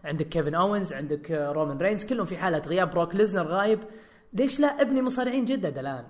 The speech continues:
خلوا في مصارعين في المين إيفنت. هذا هو اللي المفروض يت-، يطلعون المصارعين. يعني، أتذكر لما أصيب ستون كولد في عام تسعة وتسعين، وهذه قلتها الأسبوع الماضي، على طول كان عندك تريبل إتش، ذا روك، ميك فولي، بيج شو، كانوا، كورت أنجل، كانوا كلهم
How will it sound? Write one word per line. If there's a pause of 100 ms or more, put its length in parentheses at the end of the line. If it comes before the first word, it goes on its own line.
(120)
خلوا
في
مصارعين
في
المين
إيفنت. (640)
هذا
هو
اللي
المفروض
يت-،
يطلعون
المصارعين.
يعني،
أتذكر
لما
أصيب
ستون
كولد (440)
في
عام
تسعة
وتسعين،
وهذه
قلتها
الأسبوع
الماضي، (480)
على
طول
كان
عندك
تريبل
إتش،
ذا
روك،
ميك
فولي،
بيج
شو،
كانوا،
كورت
أنجل،
كانوا
كلهم